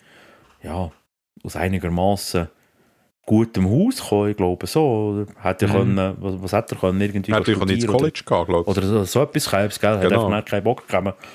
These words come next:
Speaker 1: Gut, aber das ist jetzt filmerisch, aber, ähm, es ze-, es hat, glaub ich, so ein bisschen gezeigt, ja, wie, wie Armut in diesem Krieg halt eine wichtige Rolle gespielt hat. Wer
Speaker 2: Ja.
Speaker 1: muss überhaupt dort dann nicht rumkäpseln, weißt du?
Speaker 2: Ja.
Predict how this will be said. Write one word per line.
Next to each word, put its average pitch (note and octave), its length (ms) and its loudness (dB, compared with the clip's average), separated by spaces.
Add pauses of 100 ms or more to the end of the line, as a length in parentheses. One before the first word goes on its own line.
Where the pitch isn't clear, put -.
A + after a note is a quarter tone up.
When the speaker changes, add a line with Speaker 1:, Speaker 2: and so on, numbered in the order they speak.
(220)
Speaker 1:
Gut, A#2+ 180 4
aber A#2 160 2
das A#2 140 2
ist A2 60 2
jetzt A2 180 -2
filmerisch, A2+ 560 2
aber, G2 200 0 (560)
ähm, F#2+ 440 0 (340)
es - 160 -4
ze-, - 220 0
es - 160 0
hat, A2+ 120 2
glaub A2 180 2
ich, G2 60 2
so A#2 80 2
ein A#2+ 60 -4
bisschen A2+ 120 2
gezeigt, A2 440 0
ja, G#2+ 280 2
wie, G2+ 260 2 (680)
wie G2 320 -2
Armut C3 840 2
in F#2+ 80 -4
diesem G#2 180 2
Krieg A2 420 2
halt F#2+ 320 0
eine F2+ 120 0
wichtige F#2+ 320 -2
Rolle F#2+ 280 2
gespielt F#2 380 -2
hat. F2 240 0
Wer F#2 340 0
Speaker 2:
Ja. F#2+ 120 2
Speaker 1:
muss F#2+ 100 -2
überhaupt F2+ 580 -2 (520)
dort - 180 0
dann F#2+ 200 2
nicht F#2+ 160 0
rumkäpseln, E2+ 760 -2
weißt E2 240 -4 (340)
du? G2 80 -6
Speaker 2:
Ja. G2 160 -4